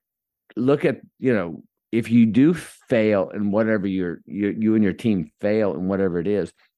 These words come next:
look for the fruit in that failure. And then you're also gonna have times where you're gonna just win for winning. Yeah. You're gonna have a win, financial win, sales win, new company win, whatever it might be.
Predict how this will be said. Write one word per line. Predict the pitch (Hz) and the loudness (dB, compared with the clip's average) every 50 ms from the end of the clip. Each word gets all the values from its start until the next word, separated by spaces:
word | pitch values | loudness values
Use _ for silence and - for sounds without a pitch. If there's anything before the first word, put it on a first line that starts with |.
| _ | _
look | - 104 110 117 131 131 - _ | -2 0 2 2 2 0 -4 _
for | - 135 117 | -4 -2 0
the | 101 95 | 0 -2
fruit | - - - - 110 120 127 127 98 | -4 -8 -10 -2 0 2 2 2 0
in | - - 95 95 | -2 -2 0 0
that | 98 87 - - | 0 -2 -4 -8
failure. | - - - 107 104 110 113 104 87 - - - _ _ _ _ _ _ _ - _ _ - | -12 -6 -2 0 2 2 2 2 0 -2 -8 -16 _ _ _ _ _ _ _ -20 _ _ -6
And | - 120 | -2 0
then | 139 151 170 | 0 0 0
you're | 196 165 127 | 0 -2 0
also | 113 143 202 180 170 | 0 0 0 -2 -2
gonna | 135 117 113 | -2 0 0
have | 117 107 107 | 0 0 -2
times | - 117 107 101 113 110 | -2 -4 -2 -2 -4 -2
where | 110 113 | -2 0
you're | 117 113 113 113 | 0 0 0 0
gonna | 123 113 104 | 0 0 0
just | 80 107 85 87 | -2 -6 -8 -4
win | 92 101 101 110 117 127 127 120 _ _ _ - | -4 -2 0 0 0 0 -2 -6 _ _ _ -4
for | - 107 | -2 0
winning. | 104 110 127 147 156 131 95 - - _ _ _ _ - | 2 2 2 2 2 0 0 -2 -8 _ _ _ _ -6
Yeah. | - 123 151 156 - _ - _ _ _ - | -4 -4 -4 -6 -10 _ -20 _ _ _ -10
You're | - 113 110 | -6 -4 -2
gonna | 113 113 | -2 -2
have | 113 117 107 101 | -2 -2 -2 -2
a | 104 | -2
win, | 120 135 127 104 73 - - _ _ _ - | -2 0 -2 -2 -4 -8 -14 _ _ _ -8
financial | 113 101 104 120 139 143 143 147 123 120 | -6 -4 -2 -2 -2 -2 0 0 0 2
win, | 123 127 123 120 113 110 - - | 0 0 -2 -2 -4 -4 -6 -10
sales | - - - 127 131 131 131 120 110 | -14 -6 -2 0 2 2 0 0 -2
win, | 117 120 120 117 117 113 110 107 107 - _ _ _ _ | -2 0 0 2 2 0 0 -2 -6 -10 _ _ _ _
new | - 110 120 139 123 | -2 2 2 2 2
company | - 147 139 - - 117 113 110 | 2 0 -2 0 0 2 2 2
win, | 107 107 110 107 104 104 101 104 104 _ _ _ _ _ _ _ _ _ _ _ _ _ _ _ _ _ _ _ _ _ _ _ _ _ _ _ _ _ _ _ _ _ _ _ _ _ _ _ _ _ _ - | 4 2 2 2 0 -2 -2 -6 -8 _ _ _ _ _ _ _ _ _ _ _ _ _ _ _ _ _ _ _ _ _ _ _ _ _ _ _ _ _ _ _ _ _ _ _ _ _ _ _ _ _ _ -6
whatever | - 123 127 135 143 143 139 | -2 0 0 0 0 0 0
it | 127 | -2
might | 127 123 117 110 87 | -2 -4 -4 -4 -4
be. | 107 - 110 92 76 73 80 | -4 -4 -4 -4 -6 -10 -16